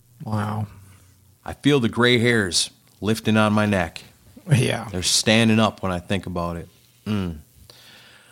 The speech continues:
Speaker 2: Also celebrating a thirty-five-year anniversary, King Diamond's third solo album after leaving Merciful Fate,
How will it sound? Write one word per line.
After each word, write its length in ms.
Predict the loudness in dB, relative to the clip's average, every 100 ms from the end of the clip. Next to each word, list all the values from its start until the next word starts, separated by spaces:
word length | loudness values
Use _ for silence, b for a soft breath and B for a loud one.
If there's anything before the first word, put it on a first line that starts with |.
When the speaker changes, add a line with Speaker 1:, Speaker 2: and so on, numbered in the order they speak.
| B 0
Speaker 2:
Also 300 | 2 2 2
celebrating 560 | 4 2 4 2 2
a 60 | 2
thirty-five-year 920 | 2 2 2 2 2 2 2 2 2
anniversary, 720 | 0 0 2 2 2 2 0
King 440 | 0 0 2 2
Diamond's 520 | 2 2 2 2 2 0
third 440 | 2 2 2 2
solo 480 | 2 4 4 4 4
album 400 | 4 2 2 2
after 280 | 0 0 0
leaving 320 | 0 2 0
Merciful 500 | 2 0 -2 -4 -8
Fate, 520 | -2 0 2 0